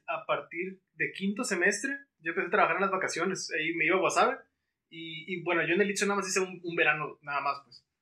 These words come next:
Un verano de clases. Todos los demás veranos de la carrera los, los trabajé en Guasave.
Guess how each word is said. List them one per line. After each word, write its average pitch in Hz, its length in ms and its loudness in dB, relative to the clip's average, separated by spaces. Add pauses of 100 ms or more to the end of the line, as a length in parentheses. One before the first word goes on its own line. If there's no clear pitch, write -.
(140)
Un 151 100 -14
verano 156 240 2
de 143 80 2
clases. 147 360 2
Todos 190 160 2
los 175 80 2
demás 165 160 0
veranos 170 280 0
de 190 80 2
la 175 80 0
carrera 170 300 2
los, 165 180 -4
los 151 140 -4
trabajé 131 260 0 (560)
en 156 100 -14
Guasave. 156 360 4